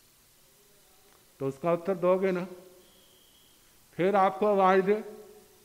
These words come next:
फिर उत्तर दोगे, तीसरी बार फिर आवाज दे तो फिर क्या दशा होगी?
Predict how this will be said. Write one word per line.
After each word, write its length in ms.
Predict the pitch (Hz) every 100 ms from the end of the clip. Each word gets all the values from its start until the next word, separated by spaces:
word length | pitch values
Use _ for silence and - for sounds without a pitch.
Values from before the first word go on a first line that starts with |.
| _ _ _ _ _ _ _ _ _ _ _ _ _ _ _ _
फिर 160 | - 156
उत्तर 280 | 180 - 196
दोगे, 400 | 190 190 190 208 - - - - _ _ _ _ _ _ _ _
तीसरी 360 | 170 170 190 202
बार 200 | 208 202
फिर 340 | 202 220 226
आवाज 380 | 185 190 185 196
दे 140 | 185 226 - - - - - _ _ _ _ _ _ _ _ _ _ _ _ _ _ _ _ _ _ - - -
तो 80 |
फिर 200 | 123 151
क्या 160 | 147 180
दशा 280 | 165 170 190
होगी? 280 | 165 147